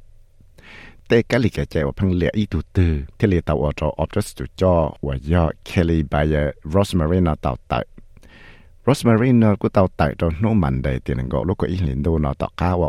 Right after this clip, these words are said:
office network nó. Chỉ mất bằng sửa sĩ tao tê sợ tông là chỉ mất bằng sửa sĩ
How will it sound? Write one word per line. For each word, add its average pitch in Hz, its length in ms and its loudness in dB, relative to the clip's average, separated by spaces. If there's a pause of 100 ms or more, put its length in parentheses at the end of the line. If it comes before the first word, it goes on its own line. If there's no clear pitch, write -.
office 82 560 -2
network 82 280 -2
nó. 71 260 0 (640)
Chỉ 90 120 -2
mất 98 160 2
bằng 98 140 0
sửa 80 400 -2
sĩ 82 380 -4
tao 87 340 2
tê 95 140 0
sợ 85 160 -2 (100)
tông 95 220 2
là 78 220 0
chỉ - 120 -6
mất 82 140 -2
bằng 85 120 -4
sửa 71 180 -4
sĩ - 180 -6